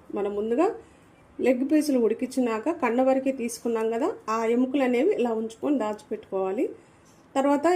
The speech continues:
ఈ పిండి అంతా కూడా దీనికి మనం రౌండ్గా ఇలా చూసుకొని చక్కగా ఇలా అమర్చుకోవాలన్నమాట. చూడండి, మొత్తం కూడా ఈ ఎముకకి ఇలా చుట్టుకున్నాం కదా,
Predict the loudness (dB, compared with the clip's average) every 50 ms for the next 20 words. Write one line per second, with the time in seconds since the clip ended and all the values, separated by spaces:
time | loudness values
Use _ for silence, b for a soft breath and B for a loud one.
0 | 0 0 -2 -4 -4 -2 0 0 2 4 4 4 4 2 0 -2 -2 -2 -4 -2
1 | -2 -2 0 0 0 -2 -2 -4 -2 -2 -2 0 0 0 0 0 -2 -2 -2 -2
2 | -2 -2 -4 -4 -8 -12 -20 _ _ _ -20 _ _ _ _ -20 -20 -20 _ _
3 | _ -20 _ _ _ _ -20 -20 -20 _ _ _ _ _ _ -20 -20 _ _ -20
4 | _ -20 _ -20 -20 -20 -20 -20 -20 -20 -20 -20 -20 _ -20 -20 -20 -20 -20 -20
5 | -20 -20 -20 -20 -20 _ -20 -20 -20 -20 -20 -20 -20 -20 -20 -20 -20 -20 -20 -20
6 | -20 -20 -20 -20 -20 -20 -20 -20 -20 -20 -20 -20 -20 -20 -20 -20 -20 -20 -10 -4
7 | -4 -4 -4 -4 -4 0 2 2 2 2 0 -6 -6 -6 -6 -6 -6 -6 -8 -16
8 | -20 -20 -20 -20 -20 -20 -20 -20 -14 -4 0 2 2 2 2 2 0 0 0 -2
9 | -8 -4 -2 0 2 2 2 2 2 0 -2 -2 -6 -4 -4 -4 -4 -6 -10 -20
10 | -20 -20 -20 -20 _ _ _ _ _ -12 -2 2 4 4 6 6 6 4 4 2
11 | 0 0 0 2 4 4 4 4 6 4 4 4 4 2 0 0 -2 0 0 2
12 | 2 2 2 0 -2 -8 -10 -4 -2 0 2 2 2 2 0 0 0